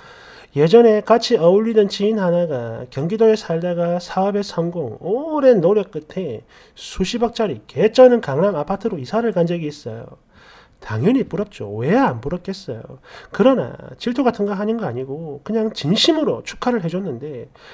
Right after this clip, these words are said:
저랑 제일 친한 친구가 눈을 동그랗게 뜨며 "뭐야, 거기 비싼데? 어떻게 갔어?" 이런 말부터 시작해가지고 절대로 이해를 할 수 없다는 듯 질문만 오지게 해대는 거야. 진짜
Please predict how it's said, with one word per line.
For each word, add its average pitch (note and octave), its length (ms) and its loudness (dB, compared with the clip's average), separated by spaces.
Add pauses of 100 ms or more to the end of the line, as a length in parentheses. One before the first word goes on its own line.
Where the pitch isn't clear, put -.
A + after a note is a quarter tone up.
(180)
저랑 D4+ 320 4
제일 B3 380 0
친한 B3 260 2
친구가 G3 560 -4
눈을 D4 340 2
동그랗게 D4 800 4
뜨며 A3+ 460 -2 (120)
"뭐야, D3 340 0 (440)
거기 - 200 -6
비싼데? B3 540 -2 (440)
어떻게 D4 240 -2
갔어?" C#4 420 -2 (560)
이런 A#3+ 260 6
말부터 F3 420 0
시작해가지고 D#3 1040 -6
절대로 D4+ 560 0
이해를 G3+ 420 -2
할 B3 140 -4
수 E3 200 -6
없다는 E3 440 -4
듯 - 160 -14 (120)
질문만 B3+ 580 0 (120)
오지게 F4+ 880 6
해대는 A3+ 300 2
거야. - 160 -10 (760)
진짜 C4+ 240 2